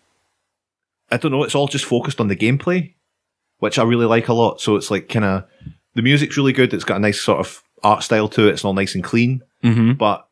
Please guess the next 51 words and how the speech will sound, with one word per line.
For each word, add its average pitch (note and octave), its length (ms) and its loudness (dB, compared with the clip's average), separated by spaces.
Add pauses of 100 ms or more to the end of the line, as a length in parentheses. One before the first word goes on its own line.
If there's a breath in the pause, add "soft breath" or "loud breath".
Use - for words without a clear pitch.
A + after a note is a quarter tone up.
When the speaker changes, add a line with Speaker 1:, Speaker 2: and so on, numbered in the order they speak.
(200)
Speaker 1:
you'd G#2+ 140 -12
be A#2 60 -4
like, G#2 160 -2
"Man, A#2 180 0
it's, - 240 -8
it A2 120 -6
feels B2+ 260 -2
very G#2 220 0
budget." G#2+ 500 -2 (960)
Speaker 2:
Okay. A2 480 -2
Speaker 1:
Which - 420 -4 (160)
I C3+ 60 -2
kinda C3+ 340 0
like, B2+ 260 0
'cause C#3 140 0
you C3 60 -2
can A2+ 120 -2
tell B2 200 0
it's A#2+ 100 -6
from A2+ 180 -2
running, G#2 260 -2 (120)
it's G2+ 100 -14
coming B2 200 -4
from A#2 140 -4
a G2 40 -4
small G2 280 -2
team B2 360 -2
who G#2 80 2
are G2 80 4
very G2 200 -2
passionate A#2 460 -4
about G#2 180 0
what G2 140 -4
they A#2 80 -4
do, G#2+ 220 0
but F2+ 120 -4
they've G2 140 -4
really A2+ 140 -2
focused A2 360 -2
on G2 100 0
making G2+ 220 -4
sure G2+ 140 -2
the F#2 80 -2
game G2 300 0
is A2+ 80 -4
fun A2+ 200 -4
to - 100 -10
play. G2 280 -6
Speaker 2:
Yes, - 420 -4
absolutely. A2+ 440 -4 (380)
Speaker 1:
Um, F#2+ 560 0